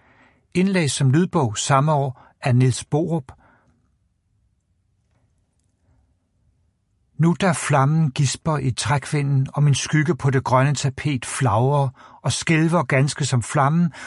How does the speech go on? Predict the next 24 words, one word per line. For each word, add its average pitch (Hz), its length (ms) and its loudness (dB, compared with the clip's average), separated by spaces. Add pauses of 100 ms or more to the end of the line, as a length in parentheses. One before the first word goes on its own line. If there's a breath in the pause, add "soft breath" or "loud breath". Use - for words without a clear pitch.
(120)
og - 100 -2
forlanger 180 640 2
at 135 160 -2
blive 113 280 2
levende. 143 520 2 (800 soft breath)
Nu 180 100 2
tænker 160 360 -2
jeg 151 140 -2
på 151 100 -2
Andersen 131 640 0
og 123 120 -2
hans 110 240 0
eventyr 131 520 2
om 117 140 2
skyggen, 180 440 -2 (640 loud breath)
og 190 140 -4
det 190 120 -2
synes 233 480 0
mig, 135 240 2 (260 loud breath)
at 165 180 -2
jeg 143 120 2
selv - 300 -4 (120)
er 131 120 -2
skyggen 202 540 -6